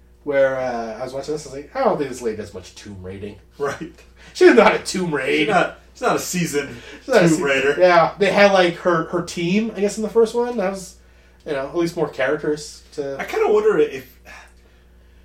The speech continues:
Speaker 2: I, I don't really think they needed to call this Tomb Raider. Why did they,
Speaker 1: No.
Speaker 2: why did they call it Croft?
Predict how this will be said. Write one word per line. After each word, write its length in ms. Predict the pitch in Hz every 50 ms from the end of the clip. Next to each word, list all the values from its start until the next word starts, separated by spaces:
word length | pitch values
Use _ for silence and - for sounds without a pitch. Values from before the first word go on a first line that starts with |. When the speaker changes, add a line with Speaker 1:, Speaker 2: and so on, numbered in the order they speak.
| _ _ _ _ _ _ _ -
Speaker 2:
I, 240 | - 156 208 202 - -
I 60 | 269
don't 220 | 302 370 - 190 185
really 220 | 202 220 220 196
think 340 | - - - - 202 208 -
they 120 | 180 151 131
needed 240 | 156 170 151 120
to 60 | 101 -
call 300 | - - 131 127 127 113
this 180 | 104 - -
Tomb 320 | - - - 120 123 127 139
Raider. 400 | 139 147 151 165 175 180 180 -
Why 140 | - 160 -
did 120 | - 120 117
they, 40 |
Speaker 1:
No. 200 | - - - 202
Speaker 2:
why 80 | 147 175
did 100 | 220 247
they 80 | - -
call 180 | - - 214 -
it 100 | - -
Croft? 540 | - - 165 165 - - - - - -